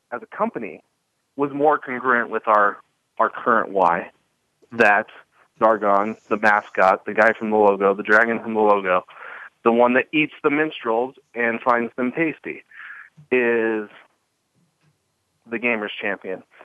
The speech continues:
Um, for me personally, why is simple. I love games, and they've impacted me, ridiculously impactful for me in my life. Um, and so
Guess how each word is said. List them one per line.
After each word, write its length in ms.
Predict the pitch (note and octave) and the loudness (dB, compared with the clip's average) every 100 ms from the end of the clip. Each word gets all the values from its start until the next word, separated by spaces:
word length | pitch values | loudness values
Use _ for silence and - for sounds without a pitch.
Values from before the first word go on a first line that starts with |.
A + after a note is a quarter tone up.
| - - | -16 -2
Um, 560 | A#2+ A#2 A2+ A2+ A2 - _ _ _ _ - | 2 4 4 4 2 -6 _ _ _ _ 0
for 100 | B2+ | 4
me 200 | D3+ C#3 - | 4 2 -2
personally, 680 | D3 F3+ G3+ G#3 A3+ C4+ C4+ _ _ _ - _ | -2 -2 -2 -2 0 0 -6 _ _ _ -20 _
why 280 | A2 C#3 E3+ | 2 4 4
is 140 | D3 - | 2 -4
simple. 400 | C#3 C3+ F2+ F#2+ - | -6 -4 -2 -2 2
I 140 | A2 | 2
love 320 | B2 A#2+ A#2+ | 6 4 4
games, 380 | A#2 A2 A#2 A#2+ - _ _ _ | 2 4 2 -2 -14 _ _ _
and 400 | A2 G#2+ G#2+ G#2+ | -2 0 0 0
they've 160 | G#2+ G#2+ | -2 -2
impacted 480 | A2+ A2 G#2+ - F#2+ | -2 -2 -4 -6 -8
me, 240 | F#2+ - _ - - - - _ | -8 -8 _ -20 -20 -20 -20 _
ridiculously 920 | A2 G#2+ A2 - F#2+ - G2+ G2 F#2+ - _ _ - | -6 -2 -2 -2 -6 -4 -2 -2 -6 -14 _ _ -6
impactful 640 | A2 G2+ F#2 E2+ - F2 - _ _ | -4 0 -2 -2 -4 -4 -6 _ _
for 120 | A2 | -2
me 200 | G#2 G2+ | 0 2
in 120 | G2 | 0
my 140 | G2 G2 | 0 2
life. 300 | F#2 F2 - - _ - - - _ | 2 0 -4 -18 _ -20 -20 -20 _
Um, 720 | G#2+ G2+ G2+ G2+ G2 G2 - _ _ _ _ _ - - - - | 2 4 6 6 4 2 -4 _ _ _ _ _ -20 -20 -16 2
and 680 | A#2 A2+ A2+ A#2+ A#2 A#2 A2+ - - _ _ _ _ - | 4 6 4 4 4 2 0 -8 -20 _ _ _ _ 0
so 480 | A2+ A2 G#2+ G#2+ | 4 4 4 0